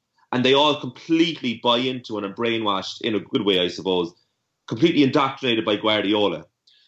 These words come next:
The point being is that with Liverpool, you have an absolutely brilliant team, but you do have the three boys up top, right? And say if two-thirds of them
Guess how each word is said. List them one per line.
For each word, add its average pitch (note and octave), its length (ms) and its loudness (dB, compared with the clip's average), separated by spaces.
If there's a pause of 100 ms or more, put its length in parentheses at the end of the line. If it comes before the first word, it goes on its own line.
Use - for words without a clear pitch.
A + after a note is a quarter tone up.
The B2+ 80 -6
point E3 240 2
being D#3+ 200 4
is C3+ 100 -2
that C#3 160 -2
with B2+ 120 -2
Liverpool, C3+ 540 0 (100)
you A#2 120 0
have A2 380 -2 (280)
an B2 140 -4
absolutely D3 420 -2
brilliant A#2+ 400 -4
team, G#2 400 -6 (360)
but A#2+ 180 -2
you C#3 80 4
do E3+ 180 4
have C#3 100 4
the C#3 80 2
three C#3+ 200 2
boys B2+ 320 2
up G#2 180 -4
top, G#2+ 280 -4
right? E2 220 -6 (500)
And A#2 160 -2
say C3 180 4
if B2+ 140 0
two-thirds C#3 520 2
of A2+ 120 -4
them A2+ 360 -2